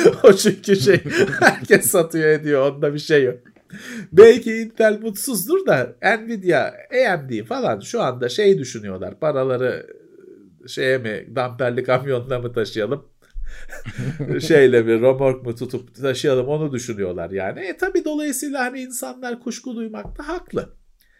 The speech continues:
Bellek fiyatları arttı. Japonya'da fabrikada yangın çıktı, bilmem ne, bellek fiyatı arttı. Hard disk, su bastı, hard disk fiyatları arttı.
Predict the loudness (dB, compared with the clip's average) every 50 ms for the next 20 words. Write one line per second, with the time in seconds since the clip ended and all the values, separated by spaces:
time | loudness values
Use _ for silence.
0 | _ _ _ _ _ -2 0 0 0 0 0 0 -2 -2 -4 -8 -6 -6 -6 -6
1 | -8 -8 -6 -2 0 0 0 0 -2 -4 _ -8 -8 -8 -6 -6 -4 -2 -2 -2
2 | -2 -4 -6 -6 -8 -8 -6 -6 -6 -4 -4 -6 -4 -6 -6 -6 -6 -4 -2 0
3 | 0 0 0 -2 -4 -6 -10 -12 -12 -14 -16 -16 _ -8 -8 -8 -8 -10 -14 -12
4 | -14 -14 -12 -8 -8 -6 -4 -4 -4 -4 -2 -4 -6 -8 -10 -12 -16 -16 -12 -8
5 | -4 -4 -4 -4 -6 -12 -18 -14 -8 -2 0 0 0 0 -4 -10 -12 -14 -14 -14
6 | -10 -8 -4 -2 0 0 0 -2 -4 -4 -2 0 0 0 -2 -4 -8 -10 -10 -6
7 | -4 -4 -4 -4 -6 -8 -8 -6 -4 -2 -2 -4 -4 _ _ -8 -8 -8 -8